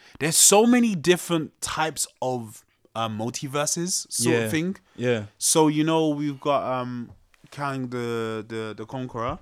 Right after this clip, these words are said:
Speaker 2: Yeah.
Speaker 1: Then there's, like, a Spider-Man version of it as well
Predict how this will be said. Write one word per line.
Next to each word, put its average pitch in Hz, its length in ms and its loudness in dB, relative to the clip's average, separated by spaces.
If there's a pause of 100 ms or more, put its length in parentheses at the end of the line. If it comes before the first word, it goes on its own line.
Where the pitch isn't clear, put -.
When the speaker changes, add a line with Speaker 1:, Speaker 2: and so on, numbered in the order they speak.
(120)
Speaker 2:
Yeah. 107 420 -2 (440)
Speaker 1:
Then 170 180 0
there's, 190 160 0
like, 156 200 -4
a 127 60 -2
Spider-Man 147 800 0
version 95 380 -6
of 90 140 -14
it 82 160 -14 (160)
as 104 160 -10
well 131 380 -2